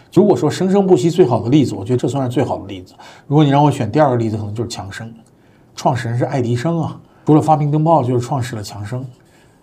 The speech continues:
你看，仍然他今天非常有活力的，无论在医药上，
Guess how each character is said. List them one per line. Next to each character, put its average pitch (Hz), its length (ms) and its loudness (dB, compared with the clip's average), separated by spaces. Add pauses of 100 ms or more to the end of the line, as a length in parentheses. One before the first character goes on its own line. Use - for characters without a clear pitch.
(140)
你 120 80 -2
看， 131 360 0
仍 160 160 4
然 143 220 2
他 107 320 -4
今 120 240 -4
天 107 320 -8 (340)
非 - 140 0
常 135 160 0
有 104 120 -4
活 98 280 -10
力 123 160 -2
的， 104 100 -6
无 107 120 -2
论 147 120 2
在 131 120 2
医 123 220 2
药 131 200 4
上， - 240 -12